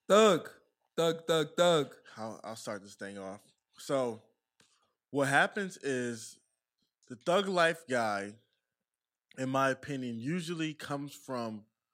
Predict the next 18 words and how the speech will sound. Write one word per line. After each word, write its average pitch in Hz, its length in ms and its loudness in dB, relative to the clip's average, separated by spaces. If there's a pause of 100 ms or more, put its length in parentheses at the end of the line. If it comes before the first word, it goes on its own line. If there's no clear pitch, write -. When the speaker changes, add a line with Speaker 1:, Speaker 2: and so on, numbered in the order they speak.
(260)
Speaker 2:
a 120 60 -8
broken 127 400 -4
family. 104 460 -8 (1400)
And 123 500 -4 (140)
he - 240 -16
doesn't 151 220 -2
have 135 220 2
his 113 140 -8
dad 117 240 0
at 110 140 -6
home. 101 300 -12 (720)
So 131 300 -4
his 143 220 -6
understanding 160 560 -2
of 113 140 -6
masculinity 139 1040 -4
is 107 240 -12 (180)
skewed. - 520 -12